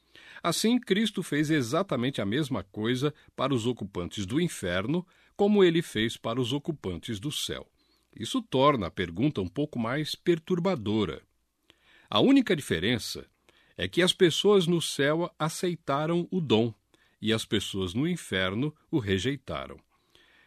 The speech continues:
Isso é mais ou menos a visão evangélica tradicional. Mas só soa estranho quando você começa a,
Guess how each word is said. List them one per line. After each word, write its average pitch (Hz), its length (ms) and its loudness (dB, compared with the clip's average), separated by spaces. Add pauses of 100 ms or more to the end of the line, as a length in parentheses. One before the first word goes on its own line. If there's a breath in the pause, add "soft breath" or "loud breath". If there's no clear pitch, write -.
(120 soft breath)
Isso 214 200 -2
é 233 60 0
mais 196 280 4
ou 127 100 0
menos 120 380 0
a 123 60 -2
visão 113 500 -2
evangélica 101 800 -2
tradicional. 110 800 -6 (680 soft breath)
Mas 156 380 4
só 202 300 2
soa 185 400 2
estranho 165 640 0
quando 151 200 -2
você 131 280 -2
começa 147 800 0 (280 loud breath)
a, 123 320 0